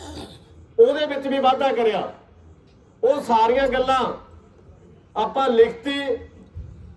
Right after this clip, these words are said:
ਕਾਨੂੰਨੀ ਤੌਰ ਤੇ ਵੀ ਲਵਾਂਗੇ। ਤੇ ਜਿਹੜੀਆਂ ਚੋਣ ਜ਼ਾਬਤੇ ਵਾਲੀ ਹੈ ਗੱਲਾਂ, ਜਿਹੜੇ ਮੇਰੇ ਕੋਲੇ ਖੜੇ ਨੇ ਅਫਸਰ, ਇਹ ਕਹਿੰਦੇ ਵੀ ਸਾ-, ਅਸੀਂ ਕਹਿ ਨਹੀਂ ਸਕਦੇ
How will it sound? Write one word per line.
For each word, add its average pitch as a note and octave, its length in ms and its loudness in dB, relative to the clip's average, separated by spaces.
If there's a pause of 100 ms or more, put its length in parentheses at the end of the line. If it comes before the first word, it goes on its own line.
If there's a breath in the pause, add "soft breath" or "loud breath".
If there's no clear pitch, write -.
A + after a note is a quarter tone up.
ਕਾਨੂੰਨੀ B3 400 4
ਤੌਰ C4 320 2
ਤੇ C4+ 100 -2
ਵੀ C4+ 100 2
ਲਵਾਂਗੇ। B3 480 2 (760)
ਤੇ B3+ 60 -4
ਜਿਹੜੀਆਂ C4 300 0
ਚੋਣ A#3+ 340 6
ਜ਼ਾਬਤੇ A#3+ 360 2
ਵਾਲੀ A#3+ 260 0
ਹੈ A3+ 260 4
ਗੱਲਾਂ, A3 260 2
ਜਿਹੜੇ A3+ 200 4
ਮੇਰੇ A3+ 220 6
ਕੋਲੇ A3 240 4
ਖੜੇ G#3+ 240 0
ਨੇ A#3 120 0
ਅਫਸਰ, A3 400 0 (680)
ਇਹ A#3+ 140 4
ਕਹਿੰਦੇ B3+ 260 2
ਵੀ B3+ 140 -2
ਸਾ-, G#3+ 240 -2
ਅਸੀਂ A3 160 -2 (220)
ਕਹਿ B3+ 260 0
ਨਹੀਂ C4+ 120 -2
ਸਕਦੇ G#3+ 460 -6